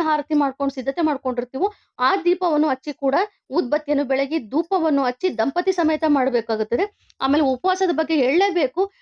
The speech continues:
ಬೆಳಗ್ಗೆಯಿಂದನೂ ಕೂಡ ನೀವು ಏನನ್ನೂ ತಿನ್ನದೆ ಉಪವಾಸ ಇರ್ಲೇಬೇಕಾಗುತ್ತದೆ. ನಿಮ್ಗೆ ಪೂಜಾ ಸಮಯವನ್ನು ಕೂಡ ತಿಳಿಸ್ಕೊಡ್ತೇನೆ.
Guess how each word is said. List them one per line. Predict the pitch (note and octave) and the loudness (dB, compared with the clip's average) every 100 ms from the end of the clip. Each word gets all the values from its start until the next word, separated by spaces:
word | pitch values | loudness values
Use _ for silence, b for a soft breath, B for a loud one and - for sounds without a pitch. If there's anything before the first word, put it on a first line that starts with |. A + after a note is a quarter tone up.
| _ | _
ಬೆಳಗ್ಗೆಯಿಂದನೂ | G#3 B3 D#4 G4+ G4+ G4+ G4 | -2 0 0 2 2 2 2
ಕೂಡ | F4+ E4 | 0 0
ನೀವು | D4 | 0
ಏನನ್ನೂ | A#3+ B3+ E4 G4+ | 0 0 2 0
ತಿನ್ನದೆ | - D4+ D4 D#4 | 2 0 2 0
ಉಪವಾಸ | C4 A#3 C4+ C#4 | -2 0 -2 -2
ಇರ್ಲೇಬೇಕಾಗುತ್ತದೆ. | A3 A3 F#4 F#4+ F4 D#4 C4+ - B3 F#4 _ _ | -4 0 2 2 0 0 -2 -2 -2 -4 _ _
ನಿಮ್ಗೆ | D4 E4+ | -2 -2
ಪೂಜಾ | F#4+ F4+ G#4 | 2 2 2
ಸಮಯವನ್ನು | G#4+ G#4 F#4+ F4 D#4+ | 2 2 2 2 0
ಕೂಡ | E4 D#4 | 0 -4
ತಿಳಿಸ್ಕೊಡ್ತೇನೆ. | D4 C4+ D4+ E4+ D#4 B3+ C#4+ G4 _ | -2 -2 -2 -2 -2 -2 -4 -6 _